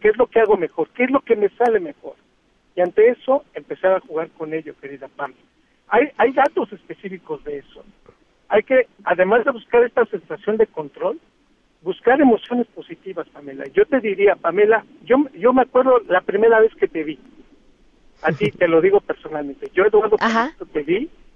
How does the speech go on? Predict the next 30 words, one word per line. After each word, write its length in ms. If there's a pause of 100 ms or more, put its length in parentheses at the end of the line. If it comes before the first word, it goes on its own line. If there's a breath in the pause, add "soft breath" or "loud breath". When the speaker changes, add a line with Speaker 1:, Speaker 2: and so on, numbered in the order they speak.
(140)
Speaker 1:
y 120
realmente 540
me 100
encantó 420
cómo 260
me 140
sonreíste 720 (680)
y 100
lo 140
que 160
platicamos. 720
Me 120
quedó 260
muy 160
claro 420
cómo 200
me 120
dijiste 560 (480)
y 100
me 140
diste 280
las 200
buenas 300
tardes 340
en 140
aquella 280
ocasión 360
que 120
te 140
vi. 140